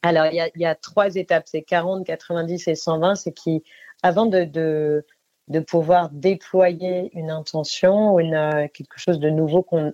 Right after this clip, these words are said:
qu'on accueille dans sa vie, il faut déjà fermer une ancienne croyance, fermer, fermer quelque chose. Et donc, on dit, les, les, les, euh, les médecins, les psychiatres disent qu'il faut quarante jours pour se défaire d'une habitude, quatre-vingt-dix jours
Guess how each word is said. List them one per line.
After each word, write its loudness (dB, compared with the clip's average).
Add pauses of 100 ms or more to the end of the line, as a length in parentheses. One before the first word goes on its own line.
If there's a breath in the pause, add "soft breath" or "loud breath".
(120)
qu'on 0
accueille 2
dans -6
sa -2
vie, -2
il -2
faut -6
déjà 2 (640 soft breath)
fermer 0
une -2
ancienne -2
croyance, -8 (100)
fermer, 2
fermer 0
quelque -4
chose. -8 (400 loud breath)
Et 4
donc, 2
on 0
dit, -2
les, 0
les, -2
les, -2 (400 soft breath)
euh, 0
les 2
médecins, 0
les 0
psychiatres 0
disent -4
qu'il 0
faut -2
quarante 0
jours 0
pour -4
se -6
défaire 2
d'une -6
habitude, -2
quatre-vingt-dix 0
jours 2